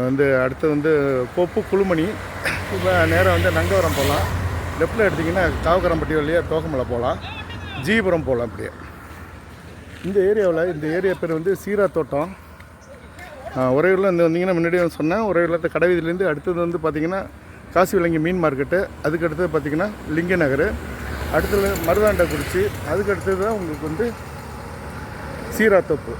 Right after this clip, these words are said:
சீராத்தோப்பில் இந்த கமலம் கார்டன்கிற ஒரு ஏரியாவில் ரோட்லேருந்து பார்த்தீங்கன்னா, மெயின் ரோட்லேருந்து just வந்து ஒரு ஹண்ட்ரட் மீட்டர்லேயே ஒரு டூ பிஹெச்கே வீடு பார்க்க வந்தோம்.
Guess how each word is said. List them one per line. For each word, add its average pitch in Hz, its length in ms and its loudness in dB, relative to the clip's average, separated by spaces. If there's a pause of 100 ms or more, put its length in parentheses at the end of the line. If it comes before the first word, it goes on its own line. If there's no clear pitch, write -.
(400)
சீராத்தோப்பில் 208 640 0 (1200)
இந்த 147 120 2 (240)
கமலம் 226 380 4
கார்டன்கிற 180 560 2
ஒரு 143 100 2 (120)
ஏரியாவில் 156 440 2 (1700)
ரோட்லேருந்து 220 520 2
பார்த்தீங்கன்னா, 175 380 2 (440)
மெயின் 220 200 0 (100)
ரோட்லேருந்து 208 520 2 (120)
just - 300 -4 (140)
வந்து 175 200 -4 (120)
ஒரு 160 140 2 (240)
ஹண்ட்ரட் 202 440 0
மீட்டர்லேயே 165 520 2 (1120)
ஒரு 151 120 4 (160)
டூ 262 80 2 (100)
பிஹெச்கே 190 500 0
வீடு 165 220 -2
பார்க்க 139 240 -2
வந்தோம். 135 280 -2